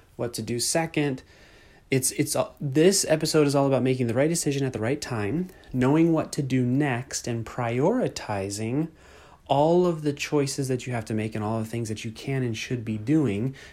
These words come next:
to get to where you want to go. Now, in order for us to, uh, talk about a framework that works, we need to,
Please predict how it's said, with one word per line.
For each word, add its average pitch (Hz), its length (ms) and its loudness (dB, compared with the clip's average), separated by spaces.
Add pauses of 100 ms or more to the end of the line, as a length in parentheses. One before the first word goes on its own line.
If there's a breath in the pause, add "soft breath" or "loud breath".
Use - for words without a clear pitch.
to - 80 -4
get 135 200 2
to 127 100 -4
where 117 100 2
you 113 140 2
want 107 160 -4
to 139 80 -4
go. 180 240 0
Now, 110 240 0
in 139 80 4
order 175 180 2
for 165 240 0
us 147 280 -2
to, 135 540 4 (540 loud breath)
uh, 117 300 -4 (120)
talk 151 300 0
about 135 240 2
a 117 60 -2
framework 127 480 0
that 107 180 0
works, 113 600 -2 (920)
we 131 120 4
need 135 340 4
to, 135 840 4